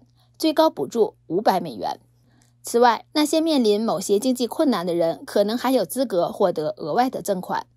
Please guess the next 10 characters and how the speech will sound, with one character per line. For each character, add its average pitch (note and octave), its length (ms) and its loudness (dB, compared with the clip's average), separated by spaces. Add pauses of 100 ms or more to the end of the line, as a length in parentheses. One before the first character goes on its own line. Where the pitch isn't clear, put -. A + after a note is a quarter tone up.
(500)
民 B3 180 2
众 D4+ 220 4
可 G3+ 240 0
登 A#3+ 180 0
录 B3 220 0
SoCalGas A3 680 0
官 B3 240 0
网 G#3 300 0
查 - 240 -4
询， D#3 280 -6